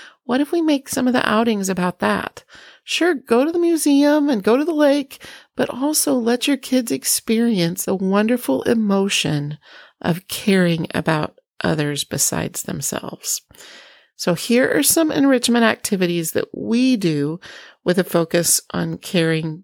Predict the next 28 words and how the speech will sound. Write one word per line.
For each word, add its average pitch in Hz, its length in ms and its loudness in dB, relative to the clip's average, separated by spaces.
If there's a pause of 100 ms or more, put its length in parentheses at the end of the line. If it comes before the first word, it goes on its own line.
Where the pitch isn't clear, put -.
beyond 151 760 -2
ourselves. - 800 -4 (420)
So - 140 -10
the 180 80 0
first 277 420 0
one 233 220 2
I - 140 -2
have 185 100 0
mentioned 185 400 -2
before, 170 640 0
every 175 200 2
month 247 440 0
we 208 340 0
go 190 220 2
to 185 180 -4
a 202 80 0
nursing 190 640 -2
home 143 460 -6 (340)
to - 120 -2
play 170 220 0
games 170 360 0
with 254 180 0
residents 247 640 0
in 226 160 -2
the 233 80 -2
memory 202 340 -2
care 170 240 -6
department. - 600 -8